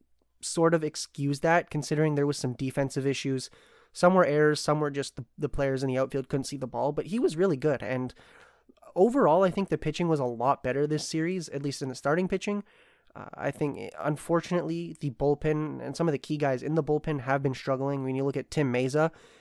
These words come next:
he's actually, in his last three innings pitched out of, uh, four appearances, has allowed nine earned runs.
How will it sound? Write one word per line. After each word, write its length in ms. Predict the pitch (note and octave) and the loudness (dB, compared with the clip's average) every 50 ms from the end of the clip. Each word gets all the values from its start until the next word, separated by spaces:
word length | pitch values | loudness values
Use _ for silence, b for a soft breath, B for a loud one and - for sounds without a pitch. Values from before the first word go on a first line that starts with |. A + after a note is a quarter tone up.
| b b b | b b b
he's 260 | _ - F#3 F#3 E3 | _ -2 -2 0 2
actually, 420 | - E3 E3+ - - - F#3 F3+ D#3 | 2 0 0 2 2 0 0 2 2
in 60 | E3+ | 2
his 140 | E3 C#3+ C3+ | 0 2 2
last 320 | C#3+ D#3 D3+ - - - | 0 0 0 -2 -6 -8
three 440 | - C#3+ C#3 D3+ E3+ F3 F3+ F3 - _ | -8 -6 -4 -2 -2 -2 -4 -6 -8 _
innings 320 | C3+ C#3 C#3 D3 D3 C3 | -2 0 0 0 0 -2
pitched 420 | - - - C#3 D3+ - - - - - | -4 -4 -2 -2 -2 -2 -6 -10 -4 -4
out 120 | C#3 C3+ | -4 -4
of, 140 | C3 B2 - _ _ - - | -4 -6 -8 _ _ -12 -10
uh, 140 | - B2 A2 - | -8 -8 -8 -10
four 300 | - - D3+ D3+ D3+ D3 | -10 -2 2 2 2 2
appearances, 640 | - - - C#3 C#3 D3+ D#3 - F3+ F#3 F#3 E3+ - | 2 -2 -2 -2 0 0 0 0 0 0 0 0 -4
has 120 | C#3+ B2+ | -4 -2
allowed 240 | C3 C3 C3 C3 B2 | 0 0 0 0 0
nine 340 | B2 B2 B2+ C3 C#3 D3 D3 | 0 0 0 0 0 0 -2
earned 260 | C3 C#3+ C#3 C3 A#2+ | -2 -2 -2 -2 0
runs. 400 | A#2+ B2 C3 D3+ F3 F#3 - - | 0 0 0 0 0 -2 -4 -8